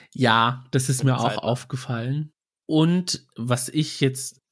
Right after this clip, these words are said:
Speaker 1: auch noch zu kritisieren hab, sie hätten diese Einstellung, als sie auf die Bühne gekommen ist, sie wurde ja dann getragen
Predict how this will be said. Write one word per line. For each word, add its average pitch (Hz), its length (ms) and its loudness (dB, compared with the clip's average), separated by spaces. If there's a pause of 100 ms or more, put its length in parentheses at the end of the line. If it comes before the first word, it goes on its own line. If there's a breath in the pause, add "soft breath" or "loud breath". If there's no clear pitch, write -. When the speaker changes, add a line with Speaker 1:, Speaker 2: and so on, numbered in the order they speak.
(220)
Speaker 1:
auch 127 160 0
noch 147 120 0
zu - 160 -12
kritisieren 131 520 0
hab, 131 160 -2 (120)
sie 127 220 2
hätten 139 380 0
diese 127 260 2
Einstellung, 127 680 2
als 120 360 -2
sie 123 200 2
auf - 180 -4
die - 100 0
Bühne 139 320 2
gekommen 123 440 -2
ist, - 360 -4
sie 120 280 -2
wurde 127 200 2
ja 117 100 2
dann 110 180 0
getragen 120 760 -2